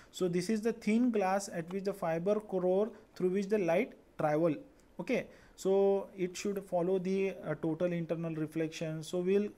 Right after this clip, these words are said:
see all this thing in the coming lectures here. What is total internal reflection? How light should be traveled inside the core only.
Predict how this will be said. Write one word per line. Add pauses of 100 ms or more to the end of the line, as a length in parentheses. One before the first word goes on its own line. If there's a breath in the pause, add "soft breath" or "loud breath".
(280)
see
all
this
thing
in
the
coming
lectures
here.
What
is
total
internal
reflection? (300 loud breath)
How
light
should
be
traveled
inside
the (440 loud breath)
core
only.